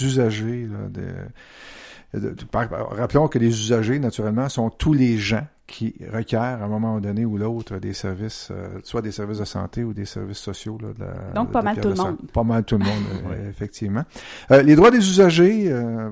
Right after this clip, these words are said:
Speaker 1: on est dans le comment, comment faire les choses, parce que au, au départ, euh, tous ces droits-là viennent, originent de la Charte des droits et libertés. Euh,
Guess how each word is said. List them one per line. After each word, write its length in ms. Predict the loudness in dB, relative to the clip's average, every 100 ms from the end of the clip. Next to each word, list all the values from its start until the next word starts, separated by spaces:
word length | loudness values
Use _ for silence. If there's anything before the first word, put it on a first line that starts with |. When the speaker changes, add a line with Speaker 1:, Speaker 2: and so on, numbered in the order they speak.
| -4
Speaker 1:
on 80 |
est 80 | -2
dans 120 | 0
le 120 | 0 0
comment, 380 | 0 0 0 -6
comment 260 | -8 -6 -6
faire 140 | -6
les 120 | -6
choses, 280 | -6 -6 -8
parce 160 | -8 -4
que 100 | -2
au, 640 | 0 -2 -2 -4 -8 -10 -6
au 100 | -2
départ, 600 | -2 -4 -6 -8 -10 -12 -14
euh, 540 | -14 -16 -18 -18 -18 -16
tous 100 | -16
ces 200 | -6 -6
droits-là 600 | -4 -2 -2 -2 -4 -8 -10 -14
viennent, 480 | -12 -10 -10 -12 -14 -18 -20 -20 -20 -16
originent 400 | -12 -10 -10 -10
de 60 | -10
la 80 | -12
Charte 260 | -14 -14
des 80 | -12
droits 220 | -10 -10
et 60 | -10
libertés. 480 | -12 -14 -14 -16 -18 -18 _ -20 -20 -20 -18
Euh, 320 | -14 -14 -14